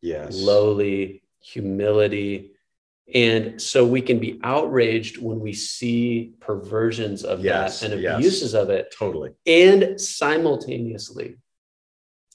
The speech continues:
Speaker 2: so outraged by their sin and grieved by our own sin
Speaker 1: Absolutely.
Speaker 2: at the same time.
Speaker 1: Absolutely.
Speaker 2: Because
Speaker 1: And, and
Speaker 2: we
Speaker 1: the day we start looking at any of those, like that podcast or whatever,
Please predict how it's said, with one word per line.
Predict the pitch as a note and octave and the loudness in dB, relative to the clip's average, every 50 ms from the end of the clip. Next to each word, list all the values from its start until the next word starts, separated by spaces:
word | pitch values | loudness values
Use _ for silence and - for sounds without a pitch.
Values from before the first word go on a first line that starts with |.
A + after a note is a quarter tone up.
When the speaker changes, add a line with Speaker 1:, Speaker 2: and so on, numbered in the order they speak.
| _ | _
Speaker 2:
so | - - C3 B2 - - - - | -2 0 2 2 2 -2 -4 -4
outraged | A#2+ C3 - - - C3+ C#3 C3+ C3+ C#3+ C#3+ C#3 C3+ - - - _ _ _ _ _ _ _ _ _ _ _ _ _ _ _ _ _ _ - | 0 0 0 0 2 2 2 4 4 4 2 -2 -6 -10 -12 -18 _ _ _ _ _ _ _ _ _ _ _ _ _ _ _ _ _ _ -8
by | G#2+ G#2+ A2 G#2+ G#2+ G#2+ G#2+ G#2+ - - | -2 0 2 4 4 2 0 -2 -6 -14
their | G#2+ G2 G2+ A2 A2+ A2+ A2 | -16 -6 -2 0 2 2 0
sin | A2 - - G2+ F2+ F2 F2 E2+ E2+ - - - _ _ _ _ _ _ _ _ _ _ _ _ _ _ | -2 -6 -8 -6 -6 -6 -6 -8 -10 -12 -16 -20 _ _ _ _ _ _ _ _ _ _ _ _ _ _
and | - A#2+ A2+ G#2+ G#2 G#2 - - - | -6 -4 -2 -2 -4 -6 -8 -12 -16
grieved | - A2 G#2+ G#2+ A2+ A2+ A2+ A2 G#2 G#2 - - - - | -16 -12 -6 -4 -2 -2 -2 -4 -6 -8 -12 -16 -12 -6
by | - - G2 F#2+ | -4 -2 0 0
our | F2+ E2+ F2+ | 0 -2 -2
own | G2+ G2 F#2+ F#2 | -4 -6 -8 -8
sin | F#2 - - F#2+ F2+ F2 | -10 -12 -12 -12 -10 -8
Speaker 1:
Absolutely. | F2+ F2+ E2+ - - D#2+ D2+ D2 - C2+ C#2+ | -6 -6 -6 -8 -8 -10 -10 -10 -8 -6 -6
Speaker 2:
at | G#2 G2+ | -6 -6
the | G#2+ G2+ | -6 -8
same | - - G#2 G2+ F#2 F2+ | -8 -8 -8 -8 -8 -10
time. | F#2 F#2 F#2 - - - _ _ - | -12 -14 -14 -16 -18 -20 _ _ -12
Speaker 1:
Absolutely. | D#2 D#2 - - - D2+ C#2+ C#2 - C#2 C2+ C#2 | -12 -12 -12 -12 -12 -10 -10 -12 -12 -12 -14 -8
Speaker 2:
Because | - C#3 B2 G#2+ A2+ B2+ A#2 | -8 -6 0 4 4 4 4
Speaker 1:
And, | A#2+ A2+ | 4 2
and | A#2+ A#2+ | 2 2
Speaker 2:
we | A#2 | 2
Speaker 1:
the | A2+ A2+ | 2 2
day | A2+ G#2+ A2+ B2+ | 2 2 2 2
we | C3 C#3 | 2 -2
start | B2+ - - F#2+ - | -4 -4 -4 -4 -4
looking | F2 F#2+ F#2 - F2+ F2 D#2+ | -4 -6 -6 -6 -8 -8 -8
at | D2+ | -8
any | - E2+ F#2+ F2+ F#2 | -8 -8 -6 -4 -4
of | F2 | -4
those, | E2+ D#2+ D#2+ - - - _ _ _ | -4 -6 -6 -8 -12 -16 _ _ _
like | - - - - | -16 -16 -12 -12
that | D#2 D#2+ - | -12 -12 -10
podcast | - F2 D#2+ - - D2 D2 - - | -10 -10 -10 -10 -12 -14 -14 -14 -14
or | D2+ | -14
whatever, | - - - F2 F2 F2+ D#2 - - | -14 -12 -10 -8 -6 -6 -8 -10 -14